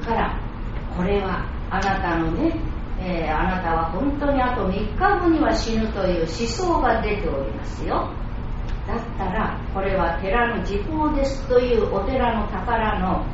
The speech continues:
金木のお仏像をお守りにしなさい。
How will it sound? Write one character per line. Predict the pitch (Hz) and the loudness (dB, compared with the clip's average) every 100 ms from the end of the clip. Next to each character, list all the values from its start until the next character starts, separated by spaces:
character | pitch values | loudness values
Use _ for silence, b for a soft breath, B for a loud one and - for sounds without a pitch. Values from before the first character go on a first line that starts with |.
| - | -2
金 | 254 320 | 2 4
木 | 285 294 233 | 4 4 2
の | 220 165 | 0 0
お | |
仏 | 277 294 349 | 0 0 -2
像 | 330 | 0
を | 311 302 285 269 - | 2 2 2 0 -2
お | 175 | 0
守 | 269 302 302 269 | 2 4 2 2
り | 254 | 0
に | 233 | 0
し | - 214 | -2 -2
な | 185 | -4
さ | 180 | -4
い。 | - | -4